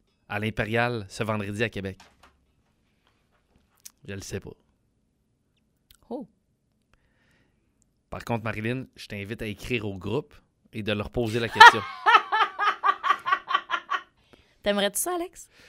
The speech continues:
Speaker 1: Ben, j'ai, j'avais fait les deux fois à, à Québec, une fois à Montréal. À Montréal, c'était vraiment une grosse, grosse salle.
Speaker 2: Mhm.
Speaker 1: Plus rude. La,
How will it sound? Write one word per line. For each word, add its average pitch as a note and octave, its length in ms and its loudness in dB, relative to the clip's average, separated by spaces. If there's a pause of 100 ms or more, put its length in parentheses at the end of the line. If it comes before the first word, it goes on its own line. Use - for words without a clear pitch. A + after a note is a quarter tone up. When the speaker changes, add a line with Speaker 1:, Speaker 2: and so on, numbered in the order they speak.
(140)
Speaker 1:
Ben, D3 160 10 (200)
j'ai, A#2+ 280 -4
j'avais C3 280 2
fait G#3 180 -2
les D3+ 160 4
deux C#3+ 180 2
fois F3+ 240 0 (140)
à, - 80 -4
à G#2+ 60 -2
Québec, B2 360 -2
une A#2+ 100 -4
fois C#3+ 180 2
à - 20 0
Montréal. B2 500 -2
À A#2+ 80 -6
Montréal, C3 380 0
c'était - 160 -6
vraiment B2 280 -2
une C3 120 -4
grosse, A2+ 300 -2
grosse G#2 260 -2
salle. C#3+ 320 -8
Speaker 2:
Mhm. F3+ 280 -6 (260)
Speaker 1:
Plus D3+ 140 4
rude. A#2 340 2 (720)
La, A2 140 -2